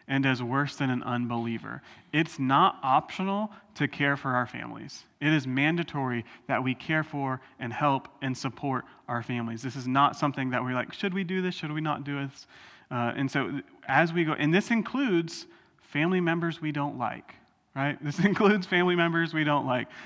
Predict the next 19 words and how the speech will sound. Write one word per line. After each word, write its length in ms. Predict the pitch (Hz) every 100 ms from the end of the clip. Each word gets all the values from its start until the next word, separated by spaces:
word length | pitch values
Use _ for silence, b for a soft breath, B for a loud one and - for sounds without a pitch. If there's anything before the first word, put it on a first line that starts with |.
| B
uh, 140 | 139 127
because 260 | 135 151
I 80 | 147
know 380 | 147 147 147 139 B B - 123 -
we 120 | 127 135
all 120 | 147
have 220 | 147 139
those 160 | 143 -
family 260 | 139 139
members 300 | 139 139 135
we 80 | 131
don't 160 | 131 -
particularly 560 | 131 139 - 131 123
care 220 | - 131
for. 180 | 123 113
If 200 | - 156
they 120 | - 190
have 240 | 185 135
needs, 520 | 123 127 165 226 -